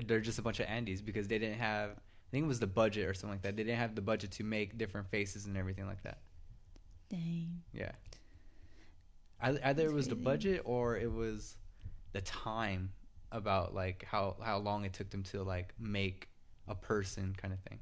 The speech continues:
Speaker 2: Mm-hmm.
Speaker 1: But I wanna say it's probably the money. I think it was.
Speaker 2: That makes sense.
Speaker 1: But yeah,
Speaker 2: I mean, it
Speaker 1: definitely.
Speaker 2: was, like, the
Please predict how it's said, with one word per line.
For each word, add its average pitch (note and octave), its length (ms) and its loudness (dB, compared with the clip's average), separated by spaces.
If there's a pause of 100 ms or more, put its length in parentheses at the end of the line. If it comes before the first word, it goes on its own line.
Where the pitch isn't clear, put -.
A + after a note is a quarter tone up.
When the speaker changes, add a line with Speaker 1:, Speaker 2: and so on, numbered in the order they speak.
(140)
Speaker 2:
Mm-hmm. G3 340 4
Speaker 1:
But G#2 80 2
I A2 60 4
wanna A2 180 0
say G#2 140 0
it's G2 100 -2
probably - 280 -4
the F#2+ 60 -4
money. F#2+ 280 -4
I G#2+ 120 -8
think - 180 -10
it - 60 -12
was. - 120 -12 (1160)
Speaker 2:
That G3+ 140 2
makes G#3 180 -4
sense. C4 180 -8
Speaker 1:
But - 120 4
yeah, G3+ 80 6
Speaker 2:
I - 20 6
mean, G3 80 6
it G3+ 80 2
Speaker 1:
definitely. G#3 280 4
Speaker 2:
was, G3 80 2
like, G3+ 100 -2
the - 80 -14